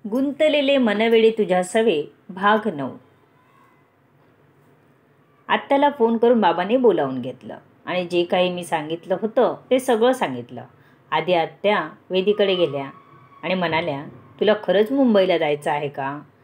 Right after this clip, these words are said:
पुढे शिकायचं आहे का?" "हो आई, मला मुंबईला जाऊन शिकायचं आहे," वेदी बोलली. "ठीक आहे, मी बोलते बाबांशी आणि तुला सांगते,"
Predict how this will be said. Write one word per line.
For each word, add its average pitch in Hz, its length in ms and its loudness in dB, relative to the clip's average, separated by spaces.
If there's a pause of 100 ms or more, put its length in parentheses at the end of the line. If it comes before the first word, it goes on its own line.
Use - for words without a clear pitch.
(280)
पुढे 240 160 4
शिकायचं 208 500 0
आहे 190 220 0
का?" 139 300 -10 (1300)
"हो 208 100 6
आई, 185 420 2 (240)
मला 208 160 0
मुंबईला 190 500 2
जाऊन 180 260 0
शिकायचं 147 560 -4
आहे," 127 220 -8 (120)
वेदी 180 280 2
बोलली. 127 380 -8 (540)
"ठीक 269 240 0
आहे, 262 320 2
मी 277 180 2
बोलते 214 400 4
बाबांशी 139 580 -2
आणि 175 200 -6
तुला 180 260 0
सांगते," 175 540 -4